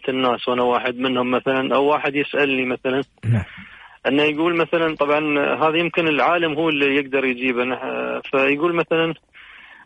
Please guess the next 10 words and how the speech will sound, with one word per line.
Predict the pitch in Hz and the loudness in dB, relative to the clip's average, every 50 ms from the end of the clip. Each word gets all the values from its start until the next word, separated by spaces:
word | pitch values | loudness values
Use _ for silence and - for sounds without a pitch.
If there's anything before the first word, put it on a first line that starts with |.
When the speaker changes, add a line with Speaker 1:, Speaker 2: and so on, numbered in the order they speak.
| - 151 | -4 -2
Speaker 1:
إذا | 147 165 | 0 2
الله | 180 190 190 | 2 2 0
سبحانه | - 180 160 - - 185 180 170 165 | -2 -4 -4 -2 0 0 2 2 2
وتعالى | 160 156 147 - 156 147 147 151 156 156 151 | 2 0 0 0 0 0 2 2 0 0 0
جل | 135 151 156 156 151 139 - - | 0 0 0 0 0 0 0 0
في | 143 | -2
علاه | 127 131 143 143 147 151 143 - - _ _ _ _ _ _ _ _ _ - - - | 0 0 0 0 0 0 -2 -4 -10 _ _ _ _ _ _ _ _ _ -14 -8 -4
سبق | - 165 160 151 156 - - 151 135 | -2 -2 0 0 -2 -2 -2 -4 -2
في | - 151 143 | 0 0 0
علمه، | 131 139 160 165 170 170 175 180 | 2 2 0 0 0 0 -2 -2